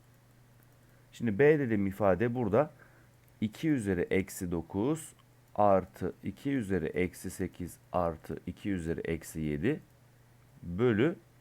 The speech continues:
A dediğim sayıda iki üzeri eksi beş artı iki üzeri eksi altı artı iki üzeri eksi yedi. Şimdi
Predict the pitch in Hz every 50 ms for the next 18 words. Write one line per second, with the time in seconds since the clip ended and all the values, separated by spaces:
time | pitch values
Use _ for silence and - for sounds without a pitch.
0 | _ _ _ _ _ - - 135 147 147 131 113 104 87 90 85 85 82 - 95
1 | 90 82 82 80 - - - - - - 135 120 98 92 90 80 - - - 82
2 | 76 - - - 85 78 87 113 151 160 - - - - - - - - - _
3 | _ _ _ _ _ _ _ _ - - - - - - _ _ _ _ - 107
4 | 113 107 98 95 - - 95 - - - - 104 - - 135 135 127 107 95 95
5 | 85 78 - - - 90 82 - - - 98 87 85 82 80 78 - - - 151
6 | 165 - - _ _ _ _ _ _ _ _ _ _ _ _ _ _ - _ _
7 | - 107 113 107 98 87 - - - 156 156 - - - - 107 - - 131 123
8 | 104 90 87 85 76 - - 107 101 - - - - 147 127 95 78 65 60 -
9 | - _ _ _ _ _ _ _ - - - - - - _ _ _ _ _ -
10 | - 147 139 135 139 139